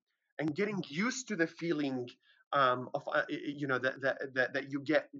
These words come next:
with uncertainty. Uncertainty breeds anxiety, um, it breeds fear, um, it breeds depression, it, a lot of different things. And I think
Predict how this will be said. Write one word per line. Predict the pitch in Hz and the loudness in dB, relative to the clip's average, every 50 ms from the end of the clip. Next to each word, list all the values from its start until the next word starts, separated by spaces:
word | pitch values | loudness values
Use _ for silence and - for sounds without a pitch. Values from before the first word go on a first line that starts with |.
| 135 - - | -18 -10 -4
with | 143 170 165 131 - - | 0 0 0 0 0 -6
uncertainty. | 123 117 - - 117 101 - 104 95 - | -6 -4 -2 -2 -2 -2 -4 -8 -6 -2
Uncertainty | 127 139 151 156 160 196 190 185 175 165 - 170 | 0 2 4 4 6 6 4 4 2 -2 -2 -2
breeds | 139 127 147 147 143 - 135 | -2 -2 -2 -2 -2 -4 -4
anxiety, | 135 117 113 117 127 175 180 185 180 175 175 180 165 165 170 165 - - - - - - - 127 | -4 -4 -2 2 6 8 8 10 10 8 6 6 4 2 0 0 -4 -10 -20 -20 -10 -4 0 2
um, | 127 120 - - | 2 2 0 0
it | 127 123 - 123 | -4 -4 -4 -6
breeds | 123 123 120 120 113 - - - - 180 180 | -10 -8 -8 -8 -8 -12 -14 -12 -12 -10 -8
fear, | - 202 180 180 170 160 151 147 147 143 143 143 _ _ _ _ - 120 | -6 -4 -2 0 2 4 4 4 4 2 2 -2 _ _ _ _ -8 -8
um, | 113 117 | -8 -8
it | - - 131 | -10 -12 -14
breeds | 123 127 123 117 - - - | -14 -14 -14 -14 -16 -18 -20
depression, | 107 - - - 185 196 190 - - 170 160 151 156 160 | -20 -16 -2 4 4 4 4 4 2 4 4 4 4 2
it, | - 156 147 - 117 - - - 165 | 2 0 -2 -2 -4 -8 -2 2 2
a | 185 | 4
lot | 190 214 233 247 208 | 6 8 8 8 8
of | 196 165 | 8 6
different | 156 - - - 131 - | 4 0 0 0 -2 -2
things. | - 131 127 | -2 -6 -2
And | 147 147 | 0 0
I | 151 | 2
think | 151 190 190 185 | 4 2 2 2